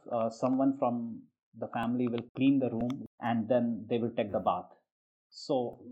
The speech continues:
Speaker 1: these things
Speaker 2: Okay.
Speaker 1: are quite, quite acceptable or normal in northern India. So it is quite practiced right now also. And it is, I don't know why, but it is accepted by them also. Maybe it is their, uh, uh,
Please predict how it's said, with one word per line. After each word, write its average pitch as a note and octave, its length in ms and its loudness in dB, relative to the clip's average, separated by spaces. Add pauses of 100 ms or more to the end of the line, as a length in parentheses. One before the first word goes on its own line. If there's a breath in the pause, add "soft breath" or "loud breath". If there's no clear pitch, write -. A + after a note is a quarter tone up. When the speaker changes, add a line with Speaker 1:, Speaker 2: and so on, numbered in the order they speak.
(140)
Speaker 1:
these G3 220 -2
things F3+ 300 -6
Speaker 2:
Okay. E3+ 80 4
Speaker 1:
are D#3 180 6 (540)
quite, C#3 260 2 (640)
quite C3+ 260 0 (220)
acceptable D#3+ 640 0
or D#3 80 6
normal B2+ 560 -2
in D3+ 80 -2
northern B2+ 580 -2
India. C3+ 400 -2 (380)
So - 300 -6
it D3+ 120 -2
is D#3 260 -4
quite A#2+ 280 2 (560)
practiced C#3+ 500 0
right A#2+ 260 2
now D3 140 2
also. D#3+ 440 0 (480)
And C3 240 0 (100)
it E3 120 -2
is, G#3 260 -2 (220)
I E3 80 6
don't G3 140 2
know F#3 80 2
why, D3+ 180 8
but C#3+ 160 2
it C#3+ 120 -4
is C#3+ 80 2
accepted C#3+ 520 -2
by C#3+ 100 4 (140)
them C3+ 180 4
also. G2+ 260 -2
Maybe D3+ 460 2 (160)
it B2 120 -6
is G#2+ 120 -6
their, A#2+ 240 0 (200)
uh, G#2+ 240 -2
uh, G#2 480 -6